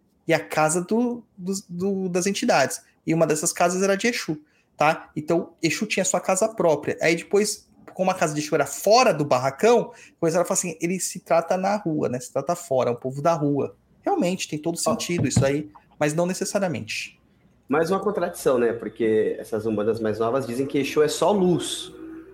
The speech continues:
Speaker 2: de luz e tal, mas não pode acender uma vela pro cara dentro de casa. Mas pode preto velho. Fala, mas qual que é a relação?
Speaker 1: É, então, não tem relação, sabe?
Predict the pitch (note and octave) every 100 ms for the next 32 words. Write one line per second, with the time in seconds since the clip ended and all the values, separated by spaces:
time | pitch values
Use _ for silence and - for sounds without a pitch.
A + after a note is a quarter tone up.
0 | - A2 A2 G#2+ C#3+ D3+ C#3 A#2+ C#3+ D3+
1 | D#3+ E3+ F#3+ F3+ F3 F3+ F3+ F3 F3 F3
2 | - E3 D#3 E3+ G3 - F3 B2+ G#2+ -
3 | _ _ - E3 D3 C3+ C3+ F#3 A#3+ C4
4 | F#3 D#3 G#2+ - _ - C#3+ C3+ A#2 -
5 | _ _ _ C3+ C#3+ C3+ A#2 F#2+ F#2 -
6 | _ _ A2+ G#2+ G2 - E2 _ _ _
7 | _ _ _ _ _ _ - G4+ C#3 G#2+
8 | B2+ E2 - - _ _ _ - E3 B3
9 | C#4+ F#4+ D4 D4+ - - A2 G#2 - E3
10 | D3 G#2